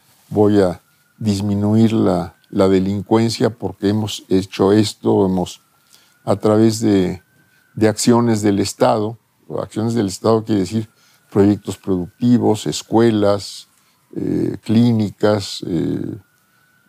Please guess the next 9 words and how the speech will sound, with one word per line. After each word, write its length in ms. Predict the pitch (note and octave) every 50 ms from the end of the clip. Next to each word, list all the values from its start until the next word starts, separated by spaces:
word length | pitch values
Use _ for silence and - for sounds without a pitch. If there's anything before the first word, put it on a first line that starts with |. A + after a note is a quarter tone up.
| - - - - - - - _ _ _ - - - _ _ _ - - _ - - - - _ - _ _ _ _ _ _ _ _ _ _ - - - - - - _
programas 600 | - A2 A2+ G#2+ A2+ A2+ A2+ A#2 A2+ A2+ G#2 G2+
de, 400 | G2 F#2+ F2+ F2+ F2+ F2 F2 F2+
de 140 | F#2 G2 F#2+
capacitación 800 | - G2 - - F#2 - - G2+ G2 - - - - A2 G#2 G2+
para 160 | - G2 F#2+
el 100 | F#2 F#2
trabajo, 640 | - - E2+ F#2+ G#2 A2 B2 B2 - - G#2+ G2+ G2+
etcétera, 440 | G#2 - - A#2 A2 - B2+ C3
etcétera. 500 | C3+ B2+ - B2 A2+ A2 - A#2+ - C#3+